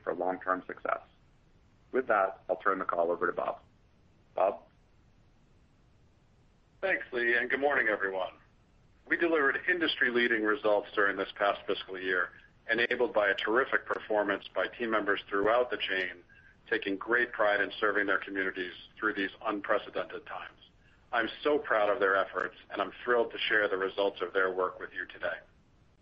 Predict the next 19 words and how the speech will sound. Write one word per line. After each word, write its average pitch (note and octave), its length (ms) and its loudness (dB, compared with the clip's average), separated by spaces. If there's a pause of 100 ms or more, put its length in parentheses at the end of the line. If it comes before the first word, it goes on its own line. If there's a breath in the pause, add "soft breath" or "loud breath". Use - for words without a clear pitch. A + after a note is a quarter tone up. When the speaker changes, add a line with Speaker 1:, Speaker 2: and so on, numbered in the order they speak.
(320)
Speaker 2:
This C#3+ 200 0
past C3 340 0
year A2+ 120 4
has, G#2+ 300 4
in G2+ 120 0
many A#2+ 220 2
ways, G#2 380 4 (100)
been G#2 120 0
the G#2 60 0
most G2+ 300 0
transformational G#2+ 840 0
year G2 320 2
in F#2+ 60 -8
our F#2 140 2
company's F#2+ 480 -4
history. F#2 320 -2 (920)
Our G2 140 0
team's B2+ 320 -2
efforts B2 380 2